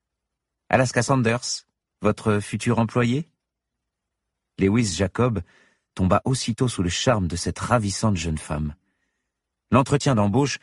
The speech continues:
prit la forme d'une rapide causerie. Elle était originaire de Salem, Massachusetts,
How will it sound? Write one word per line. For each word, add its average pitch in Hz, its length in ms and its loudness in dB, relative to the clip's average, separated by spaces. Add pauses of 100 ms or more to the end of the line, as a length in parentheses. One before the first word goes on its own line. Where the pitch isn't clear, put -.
(320)
prit - 160 0
la 113 100 4
forme 113 320 2
d'une 98 160 2
rapide 110 380 0
causerie. 92 520 -2 (680)
Elle 95 120 2
était 127 240 2
originaire 113 480 2
de 90 80 -2
Salem, 104 480 2
Massachusetts, 95 920 -2